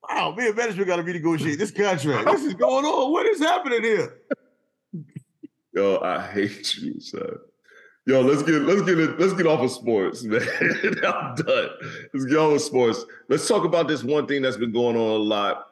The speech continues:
Speaker 2: and I'll get your thoughts on this. Um, A I.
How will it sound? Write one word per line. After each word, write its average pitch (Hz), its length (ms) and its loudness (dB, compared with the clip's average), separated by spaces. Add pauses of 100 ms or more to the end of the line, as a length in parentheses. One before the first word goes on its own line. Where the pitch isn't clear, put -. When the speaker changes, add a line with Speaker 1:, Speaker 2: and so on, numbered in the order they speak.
Speaker 2:
and 101 120 0
I'll 101 120 0
get 110 200 -2
your 104 100 -2
thoughts 98 380 0
on 92 160 0
this. 87 540 -4
Um, 76 460 -2
A 87 180 0
I. 65 300 -4